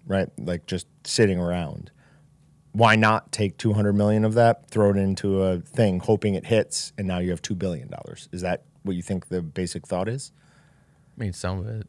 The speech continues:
Speaker 2: yeah.
Speaker 1: Then
Speaker 2: I mean,
Speaker 1: why aren't these people just focused on creating, like, generational stable wealth for their families then?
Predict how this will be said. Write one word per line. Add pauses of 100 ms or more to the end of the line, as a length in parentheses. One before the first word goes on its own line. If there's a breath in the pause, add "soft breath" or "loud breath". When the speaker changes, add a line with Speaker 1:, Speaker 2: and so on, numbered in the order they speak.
Speaker 2:
yeah. (120)
Speaker 1:
Then
Speaker 2:
I
mean,
Speaker 1:
why
aren't
these
people
just
focused
on
creating,
like,
generational
stable
wealth
for
their
families
then?